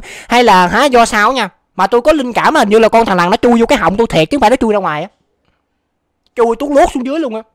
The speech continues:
Cái xong cái lúc đó là tôi đang biểu diễn trước đông lắm nha. Tôi đang đứng trước rất là nhiều mấy cái đứa mà hả, nhỏ nhỏ trong xóm tôi á. Mấy đứa nhỏ tôi khoảng tầm một hai tuổi, nó, "Trời ơi, hay quá, anh Hiếu hay quá. Anh Hiếu hay quá."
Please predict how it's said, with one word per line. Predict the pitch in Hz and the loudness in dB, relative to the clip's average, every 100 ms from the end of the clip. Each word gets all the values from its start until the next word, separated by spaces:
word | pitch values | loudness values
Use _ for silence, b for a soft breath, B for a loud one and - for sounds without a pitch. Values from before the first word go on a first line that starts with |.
| _ _ _ _ _ _ _ _ - | _ _ _ _ _ _ _ _ -8
Cái | - | -4
xong | 262 240 | -2 0
cái | 302 | 2
lúc | 320 | 2
đó | |
là | 269 | 2
tôi | 233 | 2
đang | 226 220 | -2 -2
biểu | 220 | -6
diễn | 190 202 | -6 -8
trước | 247 269 | -10 -8
đông | 226 247 | -8 -10
lắm | 277 | -16
nha. | 233 - b b | -16 -16 b b
Tôi | 233 | -2
đang | 240 254 | 0 0
đứng | 302 | 0
trước | 339 359 247 | -2 -2 -4
rất | 311 | -6
là | 311 | -8
nhiều | 214 196 | -10 -12
mấy | 285 277 | -12 -12
cái | 311 | -10
đứa | 320 359 | -4 -2
mà | 247 185 | 0 0
hả, | 175 262 | -2 -2
nhỏ | 220 | -2
nhỏ | 220 160 277 | -2 0 0
trong | 254 | 0
xóm | 254 302 | 2 4
tôi | 302 247 | 4 4
á. | 302 b b | 4 b b
Mấy | 269 | -2
đứa | 302 | 0
nhỏ | 302 196 294 | 2 2 2
tôi | 254 | 2
khoảng | 208 247 | 0 0
tầm | 214 | 0
một | 180 | 0
hai | 220 | 0
tuổi, | 190 226 | 0 0
nó, | 294 | -2
"Trời | 185 196 208 | -2 2 2
ơi, | 220 277 311 311 - _ - - - - - - - - - - - - _ - | 2 2 0 -2 -8 _ -12 -10 -14 -12 -16 -12 -12 -12 -12 -16 -18 -20 _ -20
hay | - 294 302 311 | -10 -4 -4 -4
quá, | 302 311 320 349 | -2 0 2 0
anh | 302 285 | -2 -4
Hiếu | 302 359 | -4 -4
hay | 285 294 294 302 | -4 -4 -4 -6
quá. | 285 285 285 311 349 359 - _ _ _ _ _ _ _ _ _ _ _ _ _ _ | -4 -4 -2 -4 -4 -4 -8 _ _ _ _ _ _ _ _ _ _ _ _ _ _
Anh | 269 | -10
Hiếu | 294 349 | -6 -4
hay | 320 269 285 | -4 -2 -2
quá." | 285 277 294 349 | 0 2 4 2